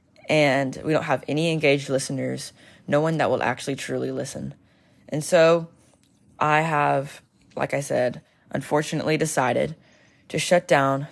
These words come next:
the podcast of Bash Breakdown. Our audience sizes do go throughout the United States, Germany, and this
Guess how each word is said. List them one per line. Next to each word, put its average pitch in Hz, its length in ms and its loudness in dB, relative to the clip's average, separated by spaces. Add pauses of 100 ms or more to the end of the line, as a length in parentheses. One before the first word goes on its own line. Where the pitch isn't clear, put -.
the 160 80 -2
podcast 127 680 -6
of 131 100 -8
Bash 117 280 -6
Breakdown. 104 500 -14 (1300)
Our 139 200 4
audience 175 420 4
sizes 151 800 2 (540)
do 190 520 2
go 170 220 6
throughout 143 480 2
the 151 120 -8
United 151 400 0
States, 156 420 0
Germany, 147 600 0
and 165 460 -2
this - 180 -8